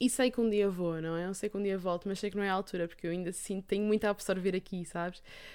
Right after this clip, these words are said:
Principalmente no, eu quis vir estudar precisamente para Londres, não é? Para Londres, não necessariamente Londres, mas para o, para o Reino Unido, esta especialidade, porque é uma coisa que, que não há em Portugal, sabes? Esta visão, eh, tão holística, tão, ah, women-centered.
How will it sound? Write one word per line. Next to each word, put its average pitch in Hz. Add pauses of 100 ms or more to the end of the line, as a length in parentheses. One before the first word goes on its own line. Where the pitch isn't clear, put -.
Principalmente 208
no, 196 (360)
eu 220
quis 254
vir 233
estudar 247
precisamente 226
para 220
Londres, 220
não 202
é? 190
Para 233
Londres, 262
não 214
necessariamente 214
Londres, 214
mas 190
para 190
o, 185
para 190
o -
Reino 196
Unido, 196 (260)
esta -
especialidade, 202
porque -
é 226
uma 240
coisa 254
que, - (680)
que -
não 285
há 285
em 285
Portugal, 285
sabes? 220
Esta 233
visão, 208
eh, 92
tão 208
holística, 202
tão, 196 (540)
ah, 185
women-centered. 202